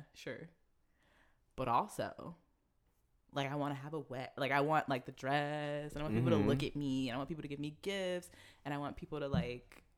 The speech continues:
Speaker 1: you know, like, I want me and my husband to, like, have all the attention on us and the dance and, like, get all the, you know,
Speaker 2: Yeah.
Speaker 1: the attention and all
Speaker 2: You
Speaker 1: the,
Speaker 2: want your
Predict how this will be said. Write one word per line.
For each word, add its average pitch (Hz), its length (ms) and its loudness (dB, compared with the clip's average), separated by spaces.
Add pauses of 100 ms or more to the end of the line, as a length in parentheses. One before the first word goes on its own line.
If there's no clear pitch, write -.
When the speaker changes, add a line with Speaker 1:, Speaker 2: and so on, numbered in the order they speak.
(440)
Speaker 1:
you 170 120 -4
know, 127 360 -2
like, - 300 -10
I 143 80 -2
want 151 200 -4
me 151 120 -4
and 151 100 -2
my 143 340 -4 (360)
husband 147 360 -6
to, 135 60 -4
like, 127 380 -12 (480)
have 175 160 -4
all 147 100 -2
the 135 100 -2
attention 196 340 -6
on 175 100 -6
us 160 340 -6
and 151 80 -4
the 143 40 0
dance 139 560 0
and, 143 260 -6
like, 151 280 -6
get 160 140 -6
all 160 180 -6
the, 151 220 -6
you 269 120 0
know, 277 280 4
Speaker 2:
Yeah. 117 240 8
Speaker 1:
the - 60 10
attention 175 360 4
and 165 120 0
all 151 160 0
Speaker 2:
You 147 60 8
Speaker 1:
the, - 20 10
Speaker 2:
want 208 120 10
your 233 80 10